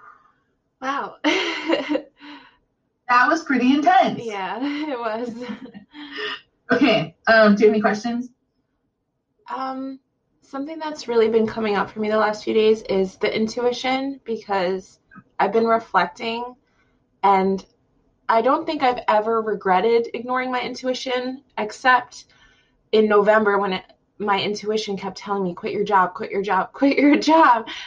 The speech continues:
Speaker 1: So I was like, "All right, I'll quit my job." And I quit my job, and now I regret doing it. And I feel really stupid for listening to my intuition, because I feel like it led me down the wrong path. So that's why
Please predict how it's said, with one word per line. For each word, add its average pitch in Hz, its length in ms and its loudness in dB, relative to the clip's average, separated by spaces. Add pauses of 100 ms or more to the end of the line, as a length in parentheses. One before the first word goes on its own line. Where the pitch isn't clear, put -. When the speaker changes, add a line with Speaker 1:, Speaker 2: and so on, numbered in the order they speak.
Speaker 1:
So 277 100 -4
I 277 40 2
was 285 80 0
like, 247 220 0
"All 254 120 4
right, 311 320 2 (200)
I'll 262 160 2
quit 339 180 0
my 330 160 2
job." 262 440 2 (260)
And 240 280 4
I 220 80 0
quit 233 180 -6
my 233 100 -4
job, 208 400 2
and 190 200 -4
now 185 500 0 (100)
I 180 120 2
regret 180 680 -2
doing 196 340 -2
it. 95 180 -6
And 180 100 -8
I 185 80 -4
feel 185 240 -6
really 185 320 -2
stupid 196 580 -8
for - 160 -8
listening 170 480 -6
to 180 120 -14
my 160 120 -6
intuition, 175 560 -4
because 170 320 -2
I 165 120 2
feel 196 240 2
like 175 320 2
it 175 200 -2
led 175 240 0
me 160 380 -4 (300)
down 175 240 2
the 170 60 0
wrong 165 260 2
path. 185 500 2
So 175 460 -2 (440)
that's 196 320 -2
why 175 500 2